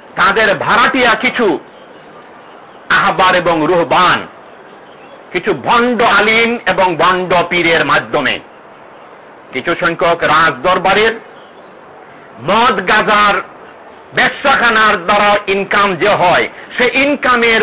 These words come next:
অংশীদার ভুগি কিছু সংখ্যক আলেম নামের ভণ্ড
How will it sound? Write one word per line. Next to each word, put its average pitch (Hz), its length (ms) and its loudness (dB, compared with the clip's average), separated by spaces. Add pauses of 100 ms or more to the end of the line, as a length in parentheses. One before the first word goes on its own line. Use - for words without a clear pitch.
অংশীদার 233 640 0
ভুগি 180 380 -2 (640)
কিছু 320 280 0
সংখ্যক 220 540 0
আলেম 190 340 2
নামের 170 440 0
ভণ্ড 233 400 0